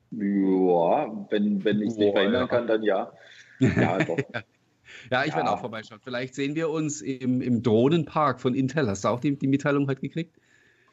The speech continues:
Speaker 1: Na,
Speaker 2: Intel
Speaker 1: also
Speaker 2: hat
Speaker 1: ich hab,
Speaker 2: ein
Speaker 1: ich hab, ich hab noch keine E-Mails geguckt heute.
Speaker 2: Ah, ja. Nee, Intel hat irgendwie einen Drohnenpark auf der cebit. Der wird, äh, der wird sicherlich, äh, interessant werden. Spannend.
Speaker 1: Mhm.
Speaker 2: Ja.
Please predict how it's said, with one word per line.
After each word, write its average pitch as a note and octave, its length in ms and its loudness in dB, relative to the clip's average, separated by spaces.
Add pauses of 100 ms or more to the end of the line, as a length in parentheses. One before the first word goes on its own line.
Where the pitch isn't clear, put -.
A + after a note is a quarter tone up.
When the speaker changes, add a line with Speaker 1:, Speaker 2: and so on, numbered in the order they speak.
Speaker 1:
Na, F2+ 280 2
Speaker 2:
Intel C3 300 0
Speaker 1:
also A#2 120 2
Speaker 2:
hat C#3 80 4
Speaker 1:
ich - 140 4
hab, - 80 2 (100)
Speaker 2:
ein - 60 -4
Speaker 1:
ich - 120 -2
hab, - 160 -10 (460)
ich - 100 -8
hab C3+ 100 -6
noch C3 120 -4
keine A#2+ 220 -2
E-Mails A#2 340 -6
geguckt F#2+ 340 -6
heute. F2 340 -2
Speaker 2:
Ah, A2 180 0
ja. G2 140 -8 (180)
Nee, C#3 120 2
Intel D3+ 400 2
hat C#3+ 140 -2
irgendwie C#3+ 280 0
einen B2+ 220 2
Drohnenpark C3 800 0
auf A#2 100 -4
der C3 100 -10
cebit. F2+ 460 -2
Der G2+ 140 2
wird, G#2 320 0
äh, F#2 300 -2 (760)
der F#2+ 100 -4
wird F#2+ 160 -2
sicherlich, G2 640 0
äh, E2+ 280 2 (220)
interessant F2+ 640 -2
werden. D#2+ 380 -2
Spannend. F2+ 560 2
Speaker 1:
Mhm. - 180 -6 (1300)
Speaker 2:
Ja. E2+ 180 -4